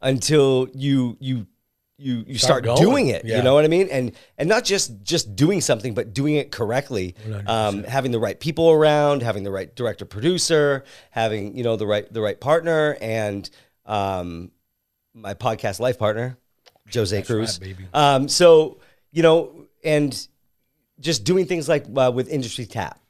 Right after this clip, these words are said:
Speaker 1: and, um, hopefully, like, other different companies and businesses, uh, small businesses that want us there, you know,
Speaker 2: Yeah.
Speaker 1: and, and talking and just, just, uh, just cutting it up with folks,
Speaker 2: Mm-hmm.
Speaker 1: man. I mean, 'cause that's what we do.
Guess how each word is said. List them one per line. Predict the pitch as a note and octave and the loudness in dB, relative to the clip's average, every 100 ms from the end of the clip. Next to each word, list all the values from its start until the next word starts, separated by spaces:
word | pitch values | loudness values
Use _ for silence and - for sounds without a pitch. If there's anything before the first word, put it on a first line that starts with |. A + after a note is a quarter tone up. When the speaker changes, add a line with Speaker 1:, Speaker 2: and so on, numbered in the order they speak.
| _ | _
Speaker 1:
and, | B2 A#2+ A#2 A2+ A2 G#2+ G#2 - | -6 -2 -2 -2 -2 -4 -8 -6
um, | A2+ G#2 F#2+ F#2 - | -2 -2 -2 -6 -8
hopefully, | B2 D3 C#3+ B2+ | -2 0 -2 -4
like, | B2+ A2 - | -4 -4 0
other | D3 D3 | 2 2
different | A#2 D3 C#3 A#2+ | 0 -2 -4 -8
companies | - D3+ D#3 B2+ A#2+ - - - | -4 -4 -4 -4 -6 -10 -16 -8
and | A#2+ G#2 | -4 0
businesses, | D#3 D#3 E3+ A2+ G#2+ G#2+ - - _ _ | 0 0 -2 -2 -4 -4 -10 -12 _ _
uh, | - A2+ | -2 -2
small | - B2+ | 2 2
businesses | A2+ C#3+ D3 C3+ G2 | 2 0 -2 -4 -2
that | A#2 B2 | -4 -2
want | A#2 B2+ - | 0 0 0
us | A#2 - | -4 -4
there, | G2+ A2+ D3 F2+ - - | -2 0 0 0 -6 -10
you | A2+ | -4
know, | A2+ A2+ C3 | 0 2 2
Speaker 2:
Yeah. | - A#2 A2 | 0 -2 -2
Speaker 1:
and, | G#2 G2 - - - | -4 -8 -16 -20 -10
and | - A#2 G2+ | -4 -4 -2
talking | A#2 B2+ - F#2+ E2+ - | -2 -2 -4 -8 -8 -6
and | A2+ A2+ | -4 0
just, | B2+ A#2+ - - - - _ _ _ _ | 4 4 4 -8 -20 -20 _ _ _ _
just, | C#3+ C#3+ G#2+ - | 0 0 -2 0
uh, | B2+ A#2+ C3 | 2 2 2
just | C3+ C#3+ | -2 -2
cutting | - E3 D#3 | 2 0 2
it | B2 | 2
up | D3+ - | 2 2
with | - - | -6 -4
folks, | G#2+ F#2 | -4 -4
Speaker 2:
Mm-hmm. | G2+ | -4
Speaker 1:
man. | A2+ B2+ D3 | -2 0 0
I | B2+ | 0
mean, | C#3 | 0
'cause | B2+ | 2
that's | E3 D#3 | 2 4
what | C#3+ | 0
we | B2+ | 2
do. | C#3+ G#2 | 4 2